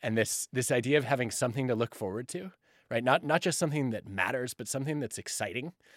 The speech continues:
uh, is, I, is something I probably don't have enough of in my life. And so one of the things I've started doing is, is sitting down with, uh, with our kids at, at dinner every week and saying, "Okay, when the pandemic's over, who do we wanna see? What do we wanna do? Where do we wanna go?"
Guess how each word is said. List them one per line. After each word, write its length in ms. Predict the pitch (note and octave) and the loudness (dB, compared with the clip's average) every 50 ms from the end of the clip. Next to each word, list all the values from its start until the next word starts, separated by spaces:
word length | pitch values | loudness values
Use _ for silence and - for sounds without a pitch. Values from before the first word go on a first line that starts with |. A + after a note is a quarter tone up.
| - - - - - - _ _ _ _ _ | -20 -20 -20 -20 -20 -20 _ _ _ _ _
uh, 220 | A2+ A2+ A2+ A#2+ - | -10 -8 -8 -8 0
is, 360 | B2 C#3 C#3 A#2 - - - - - | 4 4 4 4 2 -2 -2 4 6
I, 100 | C#3 D#3 | 6 6
is 160 | - D3 - | 6 6 4
something 180 | F#3+ F3 F3 | 6 6 8
I 80 | E3+ C#3+ | 8 8
probably 200 | - D3+ D3 C3+ | 8 6 6 6
don't 140 | C3 B2 A#2 | 6 6 4
have 100 | C3+ B2 | 4 2
enough 320 | A2+ G#2 G#2+ G#2+ G#2 - A#2+ | 2 4 4 4 4 4 2
of 100 | G2+ G2+ | 0 0
in 80 | G#2 | -2
my 140 | G2+ G2 G2 | -2 -2 -2
life. 260 | G2 G2 G2 F#2 - | 0 -2 -2 -2 -4
And 100 | G#2+ G2 | -8 -4
so 280 | - A#2+ A2 G#2+ G#2 G#2+ | -2 2 4 4 4 4
one 140 | A#2 A#2+ B2 | 2 2 2
of 60 | A#2 | 2
the 40 | B2 | 2
things 100 | A2+ A2+ | 2 2
I've 140 | A2+ G2 | 0 2
started 240 | - B2 A2+ A2+ A2 | 4 4 4 4 2
doing 300 | G2+ A2+ G#2+ G#2+ G#2 G#2 | 2 0 0 0 0 -2
is, 240 | G2+ G2 F#2 - - - | -4 -4 -6 -8 -8 -8
is 160 | C#3 A#2 - | -8 -6 -4
sitting 200 | - A#2 A#2 A2+ | -2 -2 0 4
down 320 | A2+ A2 A2 A2 G#2+ G#2+ | 4 4 4 4 2 0
with, 260 | G#2+ G#2 G2 - - A2+ | -2 -6 -6 -8 -8 -6
uh, 200 | G#2 G2+ G2+ G#2+ | -6 -4 -6 -6
with 120 | A#2+ G#2+ A#2+ | -4 -4 -4
our 60 | A2+ | -4
kids 380 | G2+ - A#2+ A2+ A2 G2+ F2+ G#2 | -2 0 0 0 0 0 -2 -4
at, 100 | G#2 G2 F2+ _ _ - - - - - _ | -6 -6 -10 _ _ -20 -20 -20 -20 -16 _
at 120 | - A2+ G2+ | -6 -2 0
dinner 240 | B2+ A2+ B2 A#2+ A#2 | 4 6 6 8 8
every 220 | A#2 G2 A2+ A2+ G#2+ | 6 6 4 2 2
week 300 | G2+ G2+ G2+ - - - | 0 -2 -4 -6 -10 -8
and 180 | - A2 G#2+ G2+ | -6 -6 -4 -4
saying, 300 | - A#2+ A2+ G#2+ G#2+ A2+ | -2 0 0 0 0 0
"Okay, 220 | B2+ A2 - B2+ A#2 | -2 0 2 2 4
when 100 | A2+ A2 | 4 2
the 60 | G#2+ | 0
pandemic's 440 | - B2 A#2+ A#2+ B2+ C3+ C#3 B2+ - | 0 2 4 4 6 4 4 2 2
over, 300 | B2+ A#2 G2+ G2+ F#2 F#2+ - - - - _ _ | 0 0 0 -2 -6 -8 -12 -18 -20 -20 _ _
who 160 | - D#3+ D#3+ | 4 8 8
do 60 | E3+ | 10
we 100 | F3 E3+ | 10 10
wanna 200 | D#3 D3 C3+ A#2+ | 8 6 6 4
see? 340 | - - A2+ G2+ G2 F#2+ - - | 0 -2 -4 -6 -6 -8 -10 -6
What 120 | - A#2 B2+ | 0 2 6
do 80 | C3 | 6
we 80 | C#3 C#3 | 8 8
wanna 200 | C3 B2 A#2+ A2 | 8 6 4 4
do? 280 | G2 A2 G#2 G2 G2 - - | 4 2 2 2 0 -4 -8
Where 320 | A#2 G#2+ A2 A#2 A#2 A#2 | -4 0 4 6 8 8
do 100 | A2+ G#2+ | 8 6
we 80 | G#2 G2+ | 6 6
wanna 220 | G2+ F#2+ F#2 F#2 | 4 2 2 0
go?" 180 | F2 F#2 E2 | -2 -4 -6